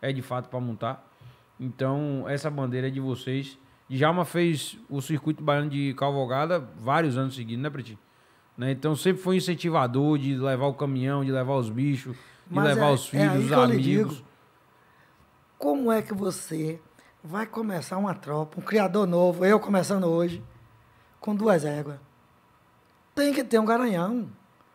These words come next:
Speaker 2: Quem fez o nome do H D foi meus garanhão. Que eu chegava numa cavalgada em Serrinha, em Aracaju, em qualquer cidade do interior aí,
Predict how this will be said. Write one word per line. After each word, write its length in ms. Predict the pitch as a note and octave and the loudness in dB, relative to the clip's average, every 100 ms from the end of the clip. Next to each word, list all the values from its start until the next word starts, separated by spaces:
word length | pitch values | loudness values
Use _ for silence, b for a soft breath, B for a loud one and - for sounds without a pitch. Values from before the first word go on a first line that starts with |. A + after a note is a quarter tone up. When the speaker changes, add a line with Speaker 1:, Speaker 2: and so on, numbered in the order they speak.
| B B - | B B -8
Speaker 2:
Quem 220 | C#4 D4+ | -2 -2
fez 380 | D4+ - G#3+ G3 | -2 2 4 4
o 140 | F#3+ F#3 | 2 -2
nome 280 | F3+ F#3 | -2 -2
do 100 | E3+ | 0
H 220 | E3+ D#3+ C#3+ | -2 -2 -6
D 260 | C#3+ E3 B B B | -6 -8 B B B
foi 160 | - A#3+ | 0 2
meus 220 | A3 A3+ | 2 -2
garanhão. 480 | A#3+ B3+ G3+ F#3+ G#3+ - - b b - | -2 -2 -2 -2 -6 -12 -20 b b -4
Que 60 | |
eu 60 | A3+ | -2
chegava 480 | - A3+ G3 G3 F#3+ | 2 2 4 2 2
numa 120 | F#3 | 0
cavalgada 460 | F#3 F3 E3+ F3 F3+ | 2 2 2 0 -2
em 60 | |
Serrinha, 600 | F3 G#3 D#3+ G3 G3 D3 B B B B F3 | 0 0 2 0 0 -4 B B B B -6
em 100 | F#3 | -2
Aracaju, 760 | F#3 F#3+ F3+ D3+ G#3 G3 D3+ - B B B B _ - | 0 0 0 0 0 0 -2 -8 B B B B _ -8
em 100 | G3 | -6
qualquer 340 | G3+ F3 A3 | -4 2 2
cidade 360 | - F#3 F#3 F3+ | 2 0 0 0
do 60 | F3 | -2
interior 440 | F3+ F3+ F3 E3+ | 0 0 2 2
aí, 280 | E3+ G3+ | 2 0